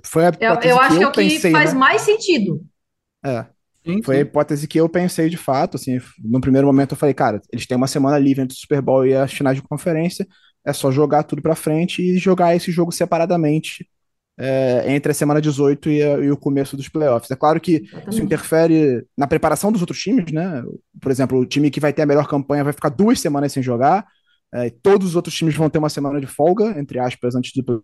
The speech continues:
Speaker 1: playoff começar.
Speaker 2: Uhum.
Speaker 1: Então tudo isso vai interferir nessa preparação pros playoffs, mas obviamente isso é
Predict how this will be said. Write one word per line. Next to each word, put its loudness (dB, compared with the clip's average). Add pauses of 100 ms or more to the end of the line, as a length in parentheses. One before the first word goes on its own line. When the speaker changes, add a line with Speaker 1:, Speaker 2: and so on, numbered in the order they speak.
(100)
Speaker 1:
playoff -2
começar. -4 (580)
Speaker 2:
Uhum. -10
Speaker 1:
Então -2
tudo 0
isso 0
vai 0
interferir -4
nessa -2
preparação -2
pros -8
playoffs, 0
mas -2 (760)
obviamente 0
isso -6
é 4